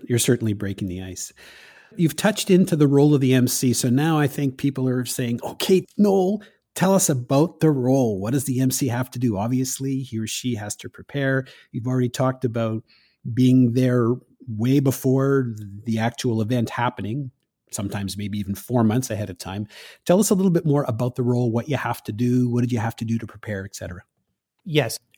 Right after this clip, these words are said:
Speaker 2: As that host and being part of the leadership team of ted X Bear Creek Park, even though I'm not a curator again this year, I probably do wanna, uh, leave my paws in the, in the coaching area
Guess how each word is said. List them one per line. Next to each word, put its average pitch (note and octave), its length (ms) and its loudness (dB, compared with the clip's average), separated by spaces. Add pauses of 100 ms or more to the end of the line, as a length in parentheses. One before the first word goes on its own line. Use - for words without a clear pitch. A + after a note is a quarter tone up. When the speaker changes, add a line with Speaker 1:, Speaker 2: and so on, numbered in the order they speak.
Speaker 2:
As C#3+ 380 0
that C3 240 0
host - 580 -4 (480)
and D3+ 240 0
being C#3+ 220 2
part C3+ 240 2
of A2 220 -4
the A2+ 560 -4
leadership C3 540 0
team A#2 260 -4
of A#2 260 -4
ted C3 160 -4
X A2+ 160 -8
Bear A#2 240 -6
Creek A2+ 280 -8
Park, A#2 340 -6 (300)
even D#3 180 0
though D#3 140 4
I'm C#3+ 80 2
not B2+ 160 2
a B2+ 60 -2
curator B2+ 420 -2
again B2 220 -4
this B2 180 -4
year, B2 100 -4
I A#2 60 -4
probably A#2+ 440 -4
do A#2+ 180 -4
wanna, A#2 280 -8 (120)
uh, A#2+ 120 -6
leave A2+ 240 -6
my A#2 200 -4
paws A2+ 440 -4
in A2 140 -8
the, G#2+ 220 -10
in A#2 120 -10
the A2+ 60 -10
coaching B2 480 -6
area A#2 400 -6